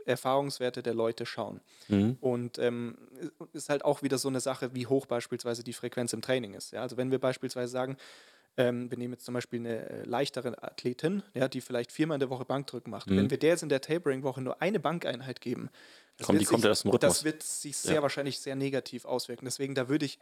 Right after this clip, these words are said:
Speaker 1: mindestens drei Einheiten vorher
Speaker 2: Mhm.
Speaker 1: machen, mindestens. Vielleicht sogar diese vier Einheiten vor dem Wettkampf.
Speaker 2: Ja.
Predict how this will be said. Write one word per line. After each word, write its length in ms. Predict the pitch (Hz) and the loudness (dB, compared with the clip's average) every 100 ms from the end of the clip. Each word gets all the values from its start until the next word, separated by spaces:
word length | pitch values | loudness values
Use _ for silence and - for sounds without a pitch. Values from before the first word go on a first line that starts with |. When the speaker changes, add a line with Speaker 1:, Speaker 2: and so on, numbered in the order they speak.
| - 135 | -12 -6
Speaker 1:
mindestens 1000 | 143 175 247 240 170 113 - 120 - | -2 2 2 2 2 0 -2 -10 -10
drei 300 | - 127 131 | -4 0 0
Einheiten 540 | - 120 120 113 117 139 _ | 0 -4 -6 -6 -10 -16 _
vorher 280 | 117 110 | 4 6
Speaker 2:
Mhm. 60 | 107 | 8
Speaker 1:
machen, 260 | 113 127 131 | 4 0 -4
mindestens. 520 | 165 139 - 139 - - - | -2 -2 -4 -8 -10 -16 -20
Vielleicht 280 | - 139 147 | 2 2 2
sogar 180 | 143 131 | 0 -2
diese 220 | 123 123 | -2 -4
vier 300 | - 147 147 | -4 -2 0
Einheiten 420 | 131 127 120 - | -2 -2 -2 -4
vor 160 | 127 123 | -4 -2
dem 140 | 123 | 0
Wettkampf. 380 | 135 - 107 - | -2 -6 -10 -4
Speaker 2:
Ja. 140 | - | 2